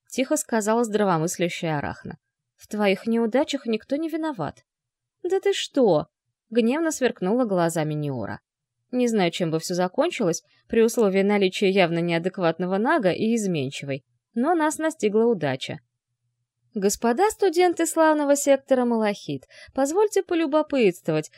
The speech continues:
с какими целями вы так заботливо поддерживаете адепток из Охры?» — раздался вкрадчивый голос. Все резко обернулись и увидели стоящего неподалёку от нас темноволосого лепрекона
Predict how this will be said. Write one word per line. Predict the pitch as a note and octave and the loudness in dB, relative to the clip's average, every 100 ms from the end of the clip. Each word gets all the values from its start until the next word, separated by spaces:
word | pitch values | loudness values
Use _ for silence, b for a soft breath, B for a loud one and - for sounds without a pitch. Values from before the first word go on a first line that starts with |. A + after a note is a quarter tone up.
| b | b
с | - | -4
какими | D4 D4+ B3 F#3+ | -2 0 0 0
целями | - D4 F#4+ C#4+ G#3 | 0 2 4 4 4
вы | G3 | 2
так | A3 A#3 | 0 0
заботливо | G#3+ A3+ D4+ G4+ F4 D4+ | 0 0 -2 -2 -2 0
поддерживаете | D4 B3+ G3+ A3+ D4+ C#4+ C#4 C4+ C4 | 0 0 2 2 2 0 0 0 0
адепток | A#3 G#3+ A3+ - G#3+ - | 0 0 -2 -2 -8 -4
из | F3+ F3+ | -4 -2
Охры?» — | E3 - - - - _ _ _ | -4 -6 -8 -12 -12 _ _ _
раздался | G3 F#3 F3 G3+ C#4 - | -2 -2 2 0 0 -4
вкрадчивый | - D#3 D3 - D3+ | -2 -2 -2 -4 -4
голос. | D3 C3 C3+ - - _ _ _ _ _ - | -4 -6 -6 -10 -16 _ _ _ _ _ -10
Все | - A#3 | 0 2
резко | E3+ - F3+ | 2 0 -2
обернулись | E3+ G3 C4+ F4 E4 - _ _ | -2 -2 0 0 -2 -6 _ _
и | C4+ | 0
увидели | C4 D#4+ D#4 C#4 | 2 0 2 0
стоящего | C#4 A#3+ A#3+ C4 - A#3+ | 2 2 2 2 0 0
неподалёку | A3 G#3 F#3 G3 F#3+ F#3 F#3+ | 0 0 0 0 0 0 -2
от | F#3+ | -2
нас | G#3+ C#4 E4 | 0 -2 0
темноволосого | - A3 F#3+ E3+ E3 D#3 - D#3+ | 0 0 2 2 2 0 -2 -4
лепрекона | D#3+ E3 F3+ - D4 C#4 | -4 -2 -6 0 0 0